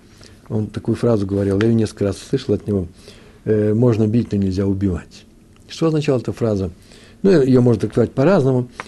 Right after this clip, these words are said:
И помню историю про одного своего друга. Мы учились на физтехе. Я учился на втором курсе,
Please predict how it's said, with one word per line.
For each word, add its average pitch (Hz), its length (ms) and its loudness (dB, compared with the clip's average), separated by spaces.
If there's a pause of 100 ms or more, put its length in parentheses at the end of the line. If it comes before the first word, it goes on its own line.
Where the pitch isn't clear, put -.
И - 40 -4
помню 147 280 0
историю 160 300 0
про 110 180 -2
одного 107 200 -4
своего 95 320 -4
друга. 92 440 -4 (120)
Мы 117 160 0
учились 98 520 -4
на 107 60 -2
физтехе. 98 680 -8 (800)
Я 107 120 0
учился 101 440 -4
на 95 60 -6
втором 107 260 -4
курсе, - 360 -8